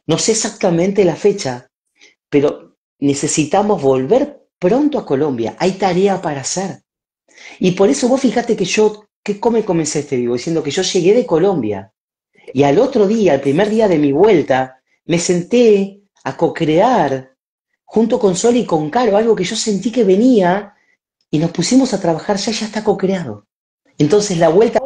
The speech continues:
a Colombia tiene que ser rápido porque hay que hacer, como yo siempre digo, ser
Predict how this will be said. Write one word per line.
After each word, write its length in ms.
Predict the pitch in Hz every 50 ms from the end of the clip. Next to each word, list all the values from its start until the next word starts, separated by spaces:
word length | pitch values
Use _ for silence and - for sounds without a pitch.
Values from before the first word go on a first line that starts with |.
| 294 -
a 80 | 190 -
Colombia 340 | 170 165 185 202 202 185
tiene 200 | 190 196 196 196
que 80 | 190 175
ser 180 | - - 165 160
rápido 360 | 185 196 196 214 196 180 151
porque 540 | - 170 151 - - 165 156 147 - - _ _ _ -
hay 180 | - 175 185 175 180
que 100 | - 180
hacer, 460 | 147 - - 190 170 143 127 117 - - - - 175 - - - _ -
como 220 | - 156 160 170
yo 120 | - 220
siempre 280 | 208 - 208 185 175 175
digo, 260 | 160 165 143 135 120
ser 580 | - - - 220 240 269 320 339 294 - -